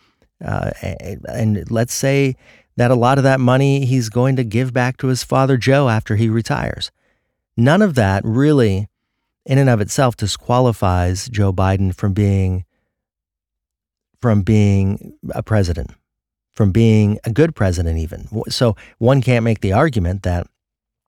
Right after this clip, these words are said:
he shouldn't be president or he would be a bad president. Does it,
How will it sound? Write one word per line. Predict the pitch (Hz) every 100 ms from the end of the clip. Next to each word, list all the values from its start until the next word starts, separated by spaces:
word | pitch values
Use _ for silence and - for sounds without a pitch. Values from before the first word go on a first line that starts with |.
| _
he | -
shouldn't | 104 139 113
be | 110
president | - 113 101 104 101 - - -
or | 110
he | 104
would | 107
be | 101 98
a |
bad | 90 113 127
president. | - 98 90 87 90 - _ _ _ _ _
Does | 131 143
it, | 147 139